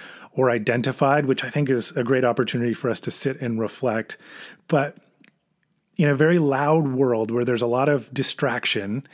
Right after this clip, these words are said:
there are so many voices influencing us, speaking into our lives,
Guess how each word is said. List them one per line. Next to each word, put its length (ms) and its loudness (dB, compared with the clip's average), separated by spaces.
there 140 2
are 60 2
so 240 2
many 200 4
voices 460 0
influencing 540 -2
us, 340 -8
speaking 480 2
into 280 2
our 100 4
lives, 560 0